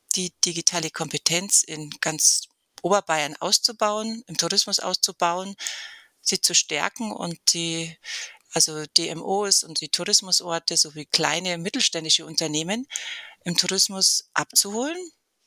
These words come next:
sie zu vernetzen und, ähm, auch diesen Nutzen dieser digitalen Lösungen aufzuzeigen. Ziel ist es eben, die Wettbewerbsfähigkeit des Tourismusstandortes Oberbayern abzusichern und auszubauen.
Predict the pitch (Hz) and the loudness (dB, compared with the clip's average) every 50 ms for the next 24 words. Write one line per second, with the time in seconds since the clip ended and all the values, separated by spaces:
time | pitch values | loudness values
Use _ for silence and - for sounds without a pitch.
0 | _ - - 196 - - 170 - 170 156 151 165 190 - - - 262 254 262 262 | _ 2 2 4 4 2 0 2 -2 0 0 0 0 4 4 2 2 2 -4 -10
1 | - _ _ - - - - - - - - _ _ _ - - 180 175 165 - | -12 _ _ -20 -20 -18 -18 -20 -20 -20 -20 _ _ _ -6 -4 -4 -2 0 2
2 | - - - - 190 175 - - 170 165 - - 190 170 - 170 165 175 - - | 2 2 2 0 -4 -4 -2 -4 -2 0 0 2 4 2 2 0 -2 -12 -8 -6
3 | 175 196 247 - - - - 175 151 156 151 - 165 160 156 - - - - 185 | -2 -2 2 4 4 4 4 2 -2 0 2 2 2 0 -4 -4 0 0 0 2
4 | - 190 - - 185 175 170 165 160 175 196 208 247 233 214 208 196 196 190 180 | 2 2 2 2 2 0 -2 -2 -2 2 2 2 2 2 -2 -4 -4 -4 -6 -10
5 | - - - - - - - - 156 170 - - - - - - 160 135 123 - | -12 -14 -14 -14 -12 -4 2 2 2 4 4 0 0 0 0 -4 -4 -4 -6 -8
6 | - 147 135 _ _ _ _ _ _ _ _ _ _ _ _ _ _ - - - | -10 -12 -16 _ _ _ _ _ _ _ _ _ _ _ _ _ _ 2 2 4
7 | 233 214 226 226 - 214 - - - 190 196 190 190 185 175 - 185 180 175 175 | 4 2 2 0 2 2 0 0 0 -4 -4 -4 -4 0 0 0 0 0 0 0
8 | 175 180 - _ _ _ _ _ _ - 160 180 185 - - 247 - 247 247 - | 0 -2 -4 _ _ _ _ _ _ 0 0 0 2 2 -2 0 2 2 2 2
9 | - - - 247 240 247 247 - - 233 233 233 233 - - 202 190 - - - | 2 0 2 0 -2 -2 -2 -2 0 0 0 0 2 0 0 2 2 2 2 0
10 | 180 - 190 - 226 208 208 - - - 185 185 180 - 165 151 - - - - | -4 0 0 0 0 2 2 2 2 0 -6 -6 -4 -4 -4 -2 -2 0 2 2
11 | - - 170 - 175 - - 160 151 151 156 - - - - - - - - 202 | 2 0 0 -6 -6 -4 -2 0 0 0 -2 -4 -4 -4 -2 2 4 2 2 2
12 | - - 202 185 - 185 185 190 180 165 160 160 160 - - 175 156 - 175 156 | 0 -4 -2 0 -2 0 0 -2 0 0 2 2 2 2 0 0 -4 -4 -4 -2
13 | 151 156 151 151 156 | -2 -4 -6 -8 -10